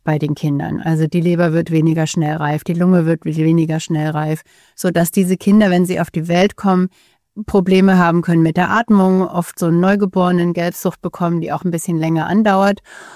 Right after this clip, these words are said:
Und wir wissen eben auch, dass durch diese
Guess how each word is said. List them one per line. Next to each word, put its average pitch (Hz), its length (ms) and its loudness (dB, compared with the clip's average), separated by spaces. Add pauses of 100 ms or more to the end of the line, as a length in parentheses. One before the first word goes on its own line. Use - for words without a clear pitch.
(280)
Und 240 260 4
wir 214 140 2
wissen 220 240 2
eben 180 240 -2
auch, 262 340 0
dass 226 200 -2
durch 202 220 0
diese 175 520 0